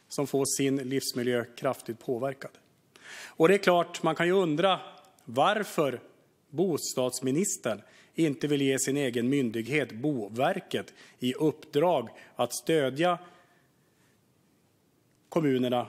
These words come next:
och andra med just planering av hur ska man ta hänsyn till människor som påverkas. Hur ska man ta hänsyn till att den som har valt att bo efter kusten i Gävleborg inte ska få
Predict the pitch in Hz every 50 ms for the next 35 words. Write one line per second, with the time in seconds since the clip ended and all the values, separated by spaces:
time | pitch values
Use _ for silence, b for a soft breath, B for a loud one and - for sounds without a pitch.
0 | - - 135 123 - 151 135 117 107 101 101 104 110 110 - - _ _ - 131
1 | 135 139 131 127 123 117 - - - 139 135 139 143 165 185 185 175 165 147 135
2 | 123 113 110 110 110 107 143 147 151 147 143 135 - 135 131 135 131 - 139 131
3 | - - 165 151 127 113 104 - - - 165 135 120 - 120 110 110 117 139 151
4 | 135 104 98 123 156 156 - 117 101 - 110 104 - 135 123 104 107 135 139 135
5 | - - - - - - _ _ _ B B B B B B B 170 170 - 185
6 | 175 175 170 180 175 160 143 185 185 170 131 117 113 - - - 196 170 127 110
7 | 107 B B B B B B - 160 143 143 135 - - - - 143 135 143 147
8 | 139 - - 139 147 139 131 143 165 180 180 175 175 180 165 147 135 - - 135
9 | 135 131 131 131 131 127 - - 127 - - 139 117 - - - 123 123 123 120
10 | 117 120 120 117 110 110 110 120 117 B B B B B B 175 165 147 143 131
11 | - 156 143 -